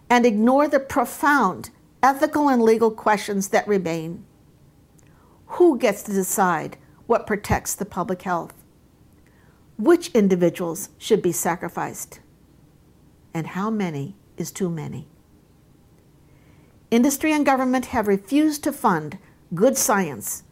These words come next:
to better understand the biological mechanisms for vaccine injury and death, and whether there are important health differences between vaccinated and unvaccinated people, and whether increased vaccine use during the past thirty years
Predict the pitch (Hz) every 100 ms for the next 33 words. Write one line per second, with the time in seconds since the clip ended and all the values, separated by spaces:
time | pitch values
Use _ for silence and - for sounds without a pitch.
0 | _ - - 202 262 269 269 269 262 -
1 | 277 277 240 175 214 254 254 247 269 247
2 | 240 240 247 233 233 240 226 196 180 214
3 | 214 247 220 214 208 202 196 180 156 -
4 | - _ _ _ - - - 247 285 285
5 | 254 277 269 247 247 247 240 - 311 185
6 | 139 - 277 285 - 220 185 180 120 120
7 | - _ - - 262 - 262 233 214 233
8 | 240 254 247 247 247 - 233 233 226 247
9 | 262 202 175 - 202 190 196 247 247 -
10 | 165 _ _ _ _ _ _ _ _ -
11 | - 269 262 277 285 294 320 349 294 269
12 | 269 254 320 311 220 185 - 254 233 226
13 | - 269 277 294 254 240 285 254 226